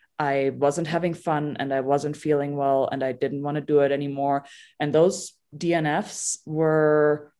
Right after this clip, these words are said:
really hard for me because, you know, after the fact, once I had slept, I said, "Well, why did I drop out? I really didn't have a reason to." And yet I made the decision to not push on just because I could find an excuse to not push on.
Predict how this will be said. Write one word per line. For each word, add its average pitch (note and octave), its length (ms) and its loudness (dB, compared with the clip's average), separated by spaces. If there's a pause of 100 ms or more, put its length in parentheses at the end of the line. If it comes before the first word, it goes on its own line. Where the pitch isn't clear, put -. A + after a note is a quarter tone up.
(340)
really E3 240 2
hard F3+ 280 2
for - 80 -10
me E3 160 -4
because, D3+ 760 2 (120)
you E3 120 -6
know, D3+ 100 0
after D3+ 260 2
the D3 80 -4
fact, A3 280 0
once E3+ 220 -4
I D#3 60 4
had D3 120 2
slept, F3+ 260 -4
I D3+ 40 -4
said, D3+ 200 -4
"Well, D3+ 180 2
why D#3 180 2
did F3 200 -4
I G3 100 4
drop B2+ 220 -4
out? B2 160 -2
I C3 40 -4
really E3 240 -4
didn't D3+ 180 -4
have C#3 120 -4
a C#3 60 -6
reason F#3 300 -2
to." C#3+ 320 -2 (380)
And D#3+ 160 -2
yet E3 140 6
I D#3 80 4
made D3+ 220 0
the D3+ 60 -4
decision D#3+ 520 -2
to D#3+ 120 -4
not D#3 320 -2
push D3 300 -2
on D#3+ 480 0 (720)
just F3+ 260 4
because D#3 320 2
I D3 60 2
could D3+ 180 -4
find D#3+ 300 -2
an D3 100 0
excuse - 840 -4 (840)
to - 120 -4
not D3+ 340 -2
push - 260 -2
on. C#3 400 -4